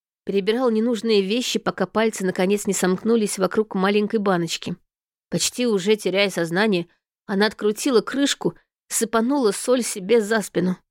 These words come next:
Послышался сдавленный вскрик, а затем шипение. Давление на шею исчезло, но обернуться Алиса смогла не сразу. Упала лицом в пол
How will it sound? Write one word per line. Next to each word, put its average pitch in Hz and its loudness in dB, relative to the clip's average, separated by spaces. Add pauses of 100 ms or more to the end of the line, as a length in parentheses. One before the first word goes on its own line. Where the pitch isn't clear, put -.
(340)
Послышался 170 0
сдавленный 180 0
вскрик, 180 -2 (300)
а - -6
затем 175 2
шипение. 175 2 (400)
Давление 214 0
на 185 -4
шею 277 0
исчезло, 170 -2 (580)
но 185 0
обернуться 180 0
Алиса 185 0
смогла 175 0
не 185 2
сразу. 170 -2 (580)
Упала 180 -2
лицом 175 0
в - -10
пол 208 2